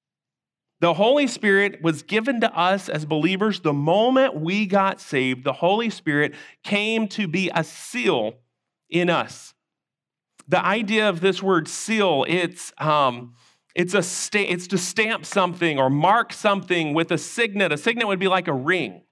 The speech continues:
that an old-time king might have or some kind of ruler might have, and they would have their seal on it, their mark.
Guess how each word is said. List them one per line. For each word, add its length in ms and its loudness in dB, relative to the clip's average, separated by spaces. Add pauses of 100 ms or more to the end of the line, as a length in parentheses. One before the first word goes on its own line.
(480)
that 80 2
an 100 0
old-time 580 0
king 420 0
might 260 2
have 540 0
or 180 2
some 220 -2
kind 120 0
of 120 -4
ruler 340 4
might 280 0
have, 420 2 (260)
and 140 0
they 100 2
would 100 2
have 280 0
their 200 2
seal 360 -2
on 260 4
it, 160 -4
their 160 2
mark. 640 2